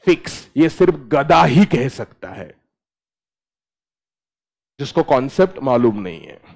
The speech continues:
क्या बोले? गधी भी हो सकती है। प्राइम कॉस्ट आ गया, प्राइम कॉस्ट, add works overhead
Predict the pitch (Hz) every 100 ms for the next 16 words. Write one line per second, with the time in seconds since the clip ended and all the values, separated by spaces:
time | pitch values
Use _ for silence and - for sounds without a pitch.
0 | _ _ _ _ - 117 135 - _ _
1 | _ _ _ _ _ _ 151 156 156 135
2 | 117 110 - 101 - 98 - 90 87 -
3 | - - - - - - - - - -
4 | 170 180 156 107 - - - - - _
5 | _ _ _ _ _ - 131 151 156 156
6 | 160 175 - - _ _ _ _ _ 147
7 | 151 147 113 - - 117 147 180 190 -
8 | - - 135 127 143